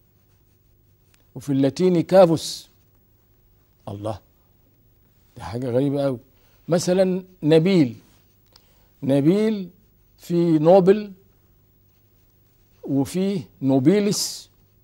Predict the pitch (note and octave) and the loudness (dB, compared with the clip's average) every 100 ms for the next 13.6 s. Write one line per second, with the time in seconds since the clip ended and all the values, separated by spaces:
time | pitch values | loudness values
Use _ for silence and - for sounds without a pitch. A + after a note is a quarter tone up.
0 | _ _ _ - B2+ C3+ D#3 C#3+ C3 D3+ | _ _ _ -20 -6 -2 0 0 2 8
1 | D#3+ E3 D3+ - _ _ _ _ _ _ | 8 6 0 -8 _ _ _ _ _ _
2 | _ _ _ _ _ _ _ _ _ _ | _ _ _ _ _ _ _ _ _ _
3 | _ - C3+ C3 - B2+ A2 _ _ _ | _ -10 -6 -6 -8 -12 -12 _ _ _
4 | - C3 C#3+ A2 C3 C3+ _ _ - D#3+ | -4 -2 0 -2 -6 -8 _ _ -20 -8
5 | C3+ C#3 F3+ A#2+ - - C3 B2 B2+ B2+ | -2 0 0 -4 -20 -10 -2 0 0 -4
6 | B2+ - B2+ B2 C#3 E3+ D#3 C3+ C#3+ E3 | -6 -8 -6 -2 0 0 0 0 2 2
7 | D#3+ E3+ D#3+ C#3+ B2+ _ _ _ _ - | 0 -2 -4 -6 -10 _ _ _ _ -4
8 | C#3+ C#3 - E3 D#3 C3+ C3+ D3 E3+ E3 | -2 -2 0 2 2 2 2 4 4 4
9 | C#3+ D3+ C#3 C3+ C3 D#3+ D#3+ C#3 C3+ B2+ | -4 -6 -4 -4 -2 -2 0 -2 0 4
10 | D#3+ E3 D#3+ - - _ _ _ _ _ | 6 4 0 -10 -18 _ _ _ _ _
11 | _ _ _ _ _ _ _ - C3 C#3 | _ _ _ _ _ _ _ -12 -6 -2
12 | C#3 C3+ C3 B2 - E3+ C3+ C#3 D#3 C#3+ | -2 -4 -8 -10 -12 -2 4 6 6 4
13 | C#3 C#3 D3+ E3 D3+ | 2 4 6 4 2